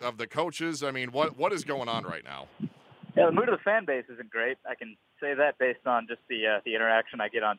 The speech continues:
Speaker 2: Twitter and in my email inbox every day. That's, it's kind of just a gut punch loss when you, when you look at the way that it happened, not so much the way it ended, but just the way that they,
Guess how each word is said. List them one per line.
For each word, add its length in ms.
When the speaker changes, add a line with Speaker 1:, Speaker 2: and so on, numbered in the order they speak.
Speaker 2:
Twitter 280
and 80
in 100
my 220
email 320
inbox 360
every 220
day. 300
That's, 260
it's 220
kind 160
of 100
just 220
a 60
gut 220
punch 300
loss 380
when 120
you, 160
when 140
you 120
look 140
at 80
the 100
way 260
that 140
it 140
happened, 420
not 220
so 80
much 260
the 80
way 220
it 80
ended, 380
but 100
just 200
the 100
way 200
that 180
they, 320